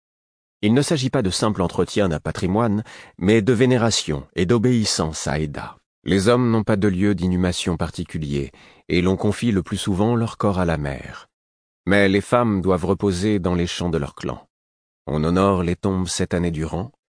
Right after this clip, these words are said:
au cours desquelles on laisse en jachère les terrains d'ensevelissement.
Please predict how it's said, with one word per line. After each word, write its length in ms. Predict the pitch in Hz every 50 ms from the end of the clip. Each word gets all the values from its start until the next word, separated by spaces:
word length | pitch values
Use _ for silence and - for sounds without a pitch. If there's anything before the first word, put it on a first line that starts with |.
| _ _ _
au 80 | - 90
cours 220 | - - 113 110
desquelles 380 | 107 117 113 - 131 131 131 120
on 100 | 110 110
laisse 260 | 107 107 110 - -
en 60 | 101
jachère 560 | 92 95 101 95 - - 120 117 120 123 120 - - - _ _ _ _
les 140 | - 90 98
terrains 300 | - 123 107 101 107 104
d'ensevelissement. 760 | 95 95 92 - 95 85 80 82 80 - - 71 67 64